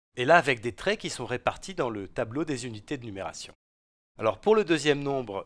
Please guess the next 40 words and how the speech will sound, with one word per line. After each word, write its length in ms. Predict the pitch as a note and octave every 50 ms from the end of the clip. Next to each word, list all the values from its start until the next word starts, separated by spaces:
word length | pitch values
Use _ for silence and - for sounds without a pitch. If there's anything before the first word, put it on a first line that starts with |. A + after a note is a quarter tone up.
| _ -
j'ai 320 | - F#2+ G2+ A#2 A2+ G#2 F#2+
trois 360 | - - - - D#3 D3 C3+
dizaines 400 | A#2+ A#2 A2+ F#2+ A2 A2 G2+ G2
de 100 | F#2 F2+
milliers, 520 | F2 F#2 F2+ F2+ G2+ B2+ F#3 B3 C4 _ _
je 80 | - -
vais 100 | F#2 E2+
écrire 300 | D#2+ - - E2 - -
ça 160 | - - E2
comme 180 | - - - -
ça, 260 | - - - E3 G#3 - -
trois. 400 | - - - - G2+ A2 E3 G3+ _ _ _ _ _ _ _ _ _ _ _ _ _ _ _
J'ai 240 | - G2+ A2+ C#3+ C#3+
zéro 420 | - - G#2 A#2 D#3+ F3 E3 F3+
millier, 520 | E3 D#3 C#3+ C3 A#2 A2 G#2+ A#2+ D3 G3+ A#3 _ _ _ _ _ _ _ _ _ _ _ _ -
donc 180 | D#2+ D#2 D#2
je 140 | - - F2+
mets 100 | F2 E2+
un 120 | E2+ D#2+
zéro. 520 | D#2 D2+ E2+ E2 D#2+ G#2 C#3+ F#3 A#3+ - _ _ _ _ _ _ _ _ _ _ _ _
Ensuite, 600 | - C#3 C#3 - - - E3+ E3 - _ - B2+ - -
j'ai 480 | - G#2+ G2 G2 A2 B2 A#2+ A2+ - - _ _ _ _ _ _ _ -
quatre 340 | - A#3 A3 - - - -
centaines, 720 | - - - B2+ G#2+ - - A2 G#2+ C3 F3 G#3+ A3+ A#3 _ _ _ _ _
donc 220 | - E2+ E2+ D#2+
je 80 | E2+ F2+
mets 100 | F2+ F2+
un 120 | E2+ - - -
quatre 580 | - A#2+ A2+ - - - - - - - - _ -
à 80 | -
la 100 | C3+ A2+
place 240 | - - A2 G#2 F#2+
des 140 | - D#2 D#2+
centaines. 680 | - - G2 F2 E2 - - C#3 E3+ G3+ G#3 G#3 G3 _ _ _ _ - _ _ _ -
Et 120 | C3+ B2+
puis 180 | - - E3 D#3+
ici, 320 | C#3+ - - - G3+ G3
j'ai 120 | D#3 C#3+
sept 640 | A#2 - - - - G#3 G3+ F#3+ - - - A2 G2 F2+
dizaines, 680 | - C3 B2+ A2+ G2+ F2+ F#2+ C3 D#3+ G3 G3 F3+ D#3+